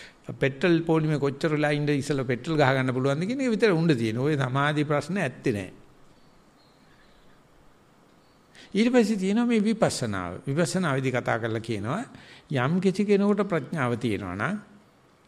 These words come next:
අපි කියන්නේ ලෞකික ප්‍රඥාව හතළිස් නවයෙන් ඉතුරු දහතුනම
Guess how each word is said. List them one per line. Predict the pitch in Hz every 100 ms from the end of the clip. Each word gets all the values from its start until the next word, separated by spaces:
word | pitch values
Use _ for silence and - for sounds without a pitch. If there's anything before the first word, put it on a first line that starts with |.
| _ _ _ _ _ _ _ -
අපි | 110
කියන්නේ | 110 104 107
ලෞකික | 113 120 151 151
ප්‍රඥාව | - 156 156 98 107 139 233 - - - _ _ _
හතළිස් | - 135 165 170 -
නවයෙන් | 160 170 180
ඉතුරු | 147 175 165
දහතුනම | 135 135 165 190 220